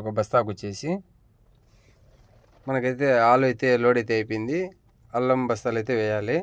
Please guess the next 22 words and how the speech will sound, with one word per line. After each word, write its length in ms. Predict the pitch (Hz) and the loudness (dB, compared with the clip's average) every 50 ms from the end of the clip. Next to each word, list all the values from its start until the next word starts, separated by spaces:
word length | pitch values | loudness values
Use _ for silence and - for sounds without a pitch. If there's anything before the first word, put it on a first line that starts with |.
| 196 _ - - - - - - - - - 120 123 | -6 _ -18 -18 -18 -18 -20 -20 -20 -10 4 8 12
వేసిన 240 | 143 151 139 160 160 151 | 12 12 12 12 12 12
తర్వాత 240 | 147 143 143 135 147 139 135 | 12 12 10 10 10 10 10
మనకైతే 360 | 127 117 123 120 113 139 135 131 127 127 127 123 120 123 | 8 8 6 6 6 6 6 8 6 6 4 2 0 -2
స్లిప్లు 320 | - - 127 117 - 160 147 | 2 2 2 4 6 8 6
అయితే 140 | 123 98 127 117 | 8 6 4 2
ఇస్తారు, 260 | 104 - 120 113 117 139 139 | 2 2 2 2 2 2 2
ఆ 20 | - | 2
స్లిప్లు 260 | - 127 110 - 135 131 | 0 -2 0 2 2 2
అయితే 120 | 113 - 120 110 | 2 2 -2 -2
తీసుకెళ్ళి 380 | 123 117 104 - 127 120 127 147 147 | -2 -2 0 0 2 2 4 4 4
మనమైతే 300 | 135 120 117 113 110 131 - - | 4 4 4 2 2 0 0 0
కొట్టులో 260 | 123 104 - 127 120 110 | -2 0 2 2 2 2
అయితే 140 | 101 - 107 | 2 2 0
వేయాలి. 260 | 107 104 101 107 131 175 208 - - _ _ _ - - - - - - - - _ - - - _ - - - - - _ _ _ _ _ - - | 0 0 0 0 0 -2 -2 -4 -10 _ _ _ -20 -20 -20 -20 -20 -20 -20 -20 _ -20 -20 -20 _ -20 -20 -20 -20 -20 _ _ _ _ _ -14 -6
మనమైతే 360 | 131 131 127 127 127 120 139 131 123 | -2 0 2 2 4 4 4 4 4
హైవేలోకి 380 | 123 127 135 135 131 120 113 120 | 6 6 8 6 6 6 4 4
అయితే 120 | 107 127 120 117 | 4 4 4 4
ఎంటర్ 180 | 113 107 120 117 | 4 2 0 0
అయితే 120 | 104 117 110 | 0 0 0
అయినాము. 220 | 110 110 117 131 127 127 | 2 2 0 0 0 0
టౌన్లో 220 | 120 120 120 120 107 | 2 2 4 4 4
కొద్దిగా 180 | 110 104 110 | 4 2 2